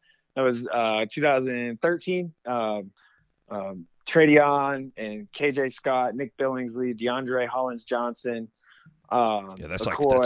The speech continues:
Speaker 2: that's, that's like seven D one
Speaker 1: Yeah.
Speaker 2: dudes, you know?
Speaker 1: <laughs> Yeah.
Speaker 2: I mean,
Speaker 1: Tra-, Trayshawn Thurman was a junior.
Speaker 2: Mm-hmm.
Speaker 1: Um, and, and even, like,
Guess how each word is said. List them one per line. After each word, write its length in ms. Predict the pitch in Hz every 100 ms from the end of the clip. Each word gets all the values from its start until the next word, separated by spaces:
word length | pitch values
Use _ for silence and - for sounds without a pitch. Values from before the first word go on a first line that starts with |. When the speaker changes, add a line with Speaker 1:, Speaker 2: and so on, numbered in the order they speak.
| 123
Speaker 2:
that's, 100 | 123
that's 140 | 107
like 140 | 101 -
seven 380 | - 120 110 101
D 140 | 101
one 220 | 104 120 117
Speaker 1:
Yeah. 40 |
Speaker 2:
dudes, 380 | 92 80 - -
you 160 | 196 156
know? 160 | 95
Speaker 1:
<laughs> 20 |
Yeah. 140 | 120 104
Speaker 2:
I 20 |
mean, 240 | 110 104 - _ _ _ -
Speaker 1:
Tra-, 240 | 233 220 - 214
Trayshawn 420 | 226 226 214 180
Thurman 340 | 202 202 202
was 180 | 185 156
a 80 | 139
junior. 760 | 117 160 165 156 156 151 156 _ 104
Speaker 2:
Mm-hmm. 240 | 110 120
Speaker 1:
Um, 600 | 131 123 113 107 107 104 _ _
and, 260 | 143 139 135 -
and 180 | 147 151
even, 360 | 214 180 160
like, 240 | 147 123